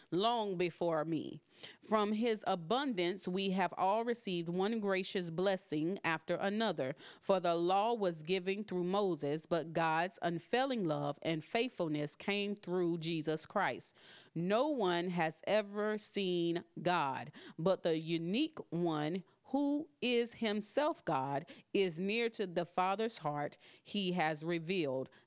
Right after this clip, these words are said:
God to us." Okay? And we're talking about Jesus. All of that is about Jesus, okay?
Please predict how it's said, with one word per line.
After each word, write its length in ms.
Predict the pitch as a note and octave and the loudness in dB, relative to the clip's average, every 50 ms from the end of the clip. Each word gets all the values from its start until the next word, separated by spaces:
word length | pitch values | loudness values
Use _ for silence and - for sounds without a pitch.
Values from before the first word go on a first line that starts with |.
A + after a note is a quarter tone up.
| - D3+ D#3+ | -12 -4 0
God 460 | E3 E3 D#3 D3+ D3 C#3+ C#3+ D3 - - | 2 2 2 2 2 0 0 -2 -6 -6
to 220 | - F3+ D#3+ C#3 - - | -2 -2 -2 -2 0 0
us." 360 | D#3+ D#3+ A2+ - - - - | 2 2 2 -2 -4 -6 0
Okay? 420 | F3+ F3 F3 - G3 F3 E3 F3 F#3+ - - - - | 2 2 2 2 2 2 2 2 0 -4 -14 -10 -4
And 180 | F3 F3 F3 | -2 -2 0
we're 160 | F3 G3+ G#3+ G#3 | 2 2 0 2
talking 380 | - A3+ F#3+ F#3+ - G#3 G#3 | 2 2 2 2 0 -2 -2
about 280 | G3+ G3+ F#3+ G3 F#3 F#3 | 2 2 2 2 2 -2
Jesus. 380 | F#3 F#3+ F#3 E3+ D#3 D3+ D3 | -4 -6 -4 -2 -2 -2 0
All 300 | E3+ D#3+ E3 F3 F#3 F#3+ | 2 2 2 2 2 2
of 100 | G3+ G3 | 0 0
that 220 | F#3+ G3+ F#3+ F#3+ F#3+ | 2 2 2 2 0
is 180 | F#3+ F#3 F3 | -2 0 0
about 320 | G3 F3+ F3+ F3+ F#3 F3 F3 | 0 2 2 2 2 0 -2
Jesus, 400 | F3 F#3+ F#3+ D#3+ C#3+ C#3+ - - | -4 -2 -2 -2 -2 -4 -2 -2
okay? 400 | D3+ D3+ - E3+ E3 E3 E3+ | -2 -2 2 0 2 2 0